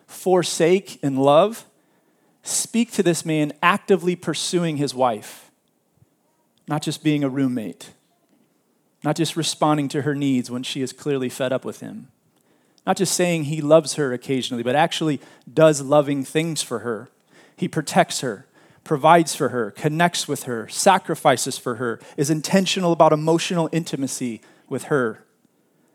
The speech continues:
I figured I was gonna get some more amens from the women on that one. The terms keep and guard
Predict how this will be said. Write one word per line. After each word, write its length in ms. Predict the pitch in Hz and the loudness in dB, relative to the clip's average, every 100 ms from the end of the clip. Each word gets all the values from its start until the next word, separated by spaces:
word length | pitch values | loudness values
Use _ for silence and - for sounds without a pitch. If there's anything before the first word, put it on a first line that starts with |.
| _ _ _ _ _ _ _ _ _ _ _ _ _ _ _ _ _ _ - | _ _ _ _ _ _ _ _ _ _ _ _ _ _ _ _ _ _ -20
I 40 | |
figured 280 | - 123 117 | -8 -4 -2
I 80 | 110 | -2
was 80 | |
gonna 160 | 117 117 | -6 -10
get 100 | 110 | -10
some 140 | - | -10
more 120 | 120 113 | -10 -8
amens 400 | 120 120 123 117 | -8 -6 -6 -8
from 140 | 117 | -10
the 100 | 117 | -8
women 380 | 123 127 120 113 _ _ - | -6 -4 -6 -10 _ _ -10
on 140 | 123 | -4
that 120 | 135 | -2
one. 220 | 135 131 131 - - - _ _ _ _ _ _ - _ _ _ _ _ _ _ _ | -2 -4 -6 -18 -20 -20 _ _ _ _ _ _ -20 _ _ _ _ _ _ _ _
The 80 | 156 | -8
terms 540 | - 202 196 180 - - | 0 2 2 0 -8 -8
keep 300 | - 220 208 | 0 2 4
and 160 | 160 143 | 2 6
guard 540 | 170 208 143 147 | 8 10 8 4